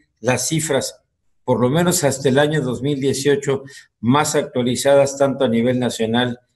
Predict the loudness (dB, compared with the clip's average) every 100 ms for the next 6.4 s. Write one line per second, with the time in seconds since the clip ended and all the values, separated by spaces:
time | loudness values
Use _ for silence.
0 | _ _ -2 2 4 4 4 2 2 2
1 | 2 0 -2 -2 0 4 4 2 2 2
2 | 0 -4 -4 -6 -6 -14 _ _ _ _
3 | _ _ 0 2 0 0 2 2 2 -2
4 | -8 -14 _ _ _ _ _ -2 0 2
5 | 2 4 4 2 -2 -2 0 0 0 0
6 | 0 -2 -8 -16